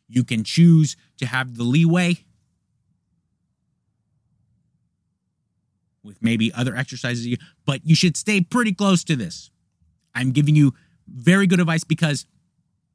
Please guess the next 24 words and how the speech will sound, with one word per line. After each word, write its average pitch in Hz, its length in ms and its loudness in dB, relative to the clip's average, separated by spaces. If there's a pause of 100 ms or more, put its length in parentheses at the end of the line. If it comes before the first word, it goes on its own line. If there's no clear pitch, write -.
(400)
there 156 180 0
are 180 180 0
certain 175 300 -2
exercises 147 580 -4
that 127 120 -2
are 127 80 -4
going 147 280 0
to 151 80 -4
be 135 140 -6
anabolic 127 460 -4 (120)
and 190 240 0
metabolically, 139 720 0 (340)
uh, 127 200 -8
effective. - 520 -10 (460)
There 139 240 -2
are 151 160 -2
other 160 180 0
sex-, 151 280 -8 (100)
exercises 131 520 -6
that 123 160 -4
are 127 140 -4
not. 113 340 -8 (280)
And 113 140 0
remember, 139 320 2